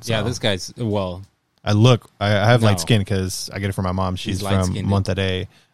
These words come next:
Speaker 2: from Mexico, but my dad is from Guadalajara. So I'm telling you right now, guys, I'm, I'm first, I'm first, uh, gen Amer-, Mexican American for my family here in the U S. So just wanted to throw that out. So if I, uh, make a Mexican joke or anything, you guys are going,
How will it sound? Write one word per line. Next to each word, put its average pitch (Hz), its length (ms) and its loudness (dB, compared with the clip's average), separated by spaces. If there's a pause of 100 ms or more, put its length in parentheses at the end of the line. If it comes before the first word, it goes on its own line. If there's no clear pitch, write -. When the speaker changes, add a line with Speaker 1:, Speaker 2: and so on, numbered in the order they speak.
(120)
Speaker 2:
from 90 260 -8
Mexico, 90 420 -8
but 92 120 -8
my 92 80 -4
dad 92 300 -2
is 90 120 -8
from 87 200 -10
Guadalajara. 90 580 -4
So 85 580 -8
I'm 98 120 -8
telling 92 180 -4
you 87 40 -6
right 85 80 -6
now, 78 120 -10
guys, 64 240 -14
I'm, - 180 -14 (460)
I'm 113 80 -2
first, 104 480 0
I'm 110 100 -4
first, 120 480 -2
uh, 104 160 -2
gen 98 680 -6 (140)
Amer-, 95 520 -6 (300)
Mexican 107 280 -6
American 90 340 -6
for 92 120 -12
my 90 120 -8
family 82 380 -10
here 90 160 -8
in 62 160 -8
the - 140 -10
U 85 120 -10
S. - 180 -14
So - 260 -14 (1160)
just 160 180 0
wanted 113 180 4
to 92 60 0
throw 90 220 -2
that 87 160 -4
out. 87 160 -4
So 95 160 -4
if 92 140 -8
I, 92 220 -2
uh, 90 140 -4
make 92 260 -6
a 98 40 -4
Mexican 90 720 -6
joke 92 320 -4
or 92 40 -6
anything, 90 280 -6
you 90 120 -8
guys 90 140 -8
are - 40 -14
going, 90 180 -8